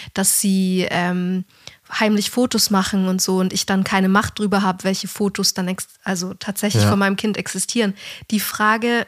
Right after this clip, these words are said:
Speaker 1: stelle ich mir halt momentan noch.
Speaker 2: Ja, so seh-, so seh ich das nämlich auch. Also so von meinem Gefühl her,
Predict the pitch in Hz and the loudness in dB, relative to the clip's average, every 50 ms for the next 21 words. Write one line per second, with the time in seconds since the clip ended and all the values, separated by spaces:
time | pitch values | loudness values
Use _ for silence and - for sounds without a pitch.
0 | _ - - - - 226 220 233 - - 202 190 202 - - 185 185 180 180 - | _ -4 -4 -2 0 0 0 0 0 0 0 0 0 0 -2 -2 -2 -2 -2 -4
1 | - 185 180 180 185 190 - - - 117 107 107 104 104 - - 113 110 107 101 | -4 -4 -4 -4 -4 -6 -8 -8 -2 2 2 2 2 2 -2 -6 -4 -2 -2 -2
2 | 104 107 107 110 - 113 107 104 104 107 110 110 107 - - - - - - 104 | 0 0 -2 -2 -2 -2 0 0 0 2 2 0 0 -2 -4 -4 -6 -2 0 2
3 | 101 101 98 - - - 98 95 95 - - 101 92 98 95 95 101 95 - 113 | 2 2 2 0 0 0 0 0 0 0 -2 -2 -2 0 0 -2 -2 0 0 0
4 | 104 101 101 107 110 107 107 104 - - - 110 113 113 110 110 113 113 117 123 | 2 4 4 4 4 2 0 -2 -4 -2 0 0 0 2 2 4 4 4 4 2
5 | 127 | 0